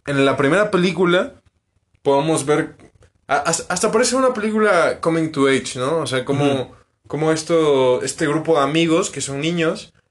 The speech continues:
Speaker 1: van perdiendo el miedo que tienen sobre lo natural,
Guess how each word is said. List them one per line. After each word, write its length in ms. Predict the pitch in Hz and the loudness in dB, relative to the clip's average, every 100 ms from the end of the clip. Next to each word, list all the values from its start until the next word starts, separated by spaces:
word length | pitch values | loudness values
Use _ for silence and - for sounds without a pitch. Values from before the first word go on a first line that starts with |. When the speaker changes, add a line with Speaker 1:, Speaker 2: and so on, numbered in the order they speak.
| - | -4
Speaker 1:
van 220 | 127 139 | -2 0
perdiendo 920 | 143 139 147 143 139 131 123 117 123 - - | 0 0 0 0 2 4 2 0 -4 -14 -20
el 160 | - 120 | -8 -4
miedo 300 | 131 147 151 | -2 0 -2
que 100 | 127 | -4
tienen 540 | 120 143 147 156 190 196 | -4 -2 0 0 -2 -4
sobre 260 | 139 120 | -4 -2
lo 140 | 113 110 | -2 -2
natural, 680 | 107 - 120 131 165 247 | -4 -2 2 2 0 -6